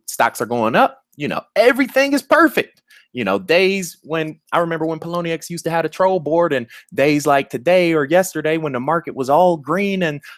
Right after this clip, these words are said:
altcoins were up twenty, thirty percent, man, everybody thought they was, they was Warren Buffett. <laughs> You know what I'm saying? Everybody. But then, you know, you, you hit days like two weeks ago, uh, and the market go down twenty, thirty percent,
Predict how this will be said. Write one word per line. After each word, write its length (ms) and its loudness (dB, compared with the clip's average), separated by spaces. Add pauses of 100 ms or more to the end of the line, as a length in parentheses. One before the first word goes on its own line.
(140)
altcoins 480 0
were 180 2
up 200 0
twenty, 340 -6
thirty 220 2
percent, 480 -4
man, 280 0
everybody 680 2
thought 340 2
they 140 6
was, 280 4 (280)
they 100 2
was 220 4
Warren 400 4
Buffett. 460 2
<laughs> 40 -20
You 160 -4 (260)
know 140 6
what 160 -14
I'm 120 -6
saying? 520 0 (460)
Everybody. 640 4 (460)
But 220 4
then, 440 0 (240)
you 160 -8
know, 120 4
you, 160 0
you 260 -6
hit 260 -2
days 380 0
like 340 -2 (440)
two 140 0
weeks 360 -4
ago, 380 2 (360)
uh, 220 2
and 80 -4
the 40 -8
market 360 -4
go 220 -4
down 360 -6
twenty, 300 -6
thirty 320 -2
percent, 500 -6